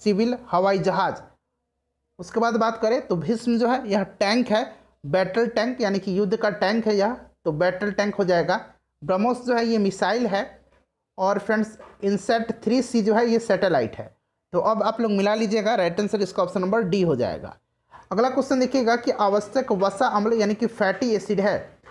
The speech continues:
आवश्यक वसा अम्ल जो है यह क्या है? तो देखिए, राइट आंसर इसका हो जाएगा लाइनोलिक,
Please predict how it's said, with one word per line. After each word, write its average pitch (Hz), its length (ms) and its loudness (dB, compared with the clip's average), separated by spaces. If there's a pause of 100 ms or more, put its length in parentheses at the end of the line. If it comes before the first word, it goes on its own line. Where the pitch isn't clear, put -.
(300)
आवश्यक 196 760 -2
वसा 185 380 0
अम्ल 202 280 2
जो 170 160 0
है 185 400 -2 (120)
यह 185 200 2
क्या 220 240 0
है? 233 200 0 (460)
तो 202 60 4
देखिए, 247 260 2
राइट 214 300 2
आंसर 240 220 0
इसका 233 240 0
हो 220 80 2
जाएगा 226 240 0
लाइनोलिक, 185 720 0